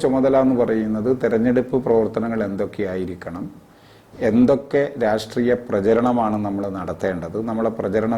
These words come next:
വിഷയങ്ങൾ എന്താവണം, തെരഞ്ഞെടുപ്പിൻ്റെ ചിട്ടയായ പ്രവർത്തനങ്ങൾക്ക് ഓരോ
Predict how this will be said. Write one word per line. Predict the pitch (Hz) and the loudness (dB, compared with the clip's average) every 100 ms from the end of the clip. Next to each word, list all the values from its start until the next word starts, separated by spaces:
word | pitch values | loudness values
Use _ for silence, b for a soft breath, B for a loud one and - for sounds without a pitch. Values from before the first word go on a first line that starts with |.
| 98 | -4
വിഷയങ്ങൾ | 85 - 107 107 98 | -4 0 0 0 -2
എന്താവണം, | 90 82 82 82 - - - B B B B | -6 -8 -10 -12 -14 -16 -20 B B B B
തെരഞ്ഞെടുപ്പിൻ്റെ | 120 117 131 127 127 123 120 | 0 4 4 4 4 2 2
ചിട്ടയായ | 113 98 120 120 110 | 0 2 2 4 2
പ്രവർത്തനങ്ങൾക്ക് | 107 104 98 110 104 101 92 123 120 117 107 | -2 -2 -2 -4 -4 -6 -6 -4 -4 0 2
ഓരോ | 110 | 4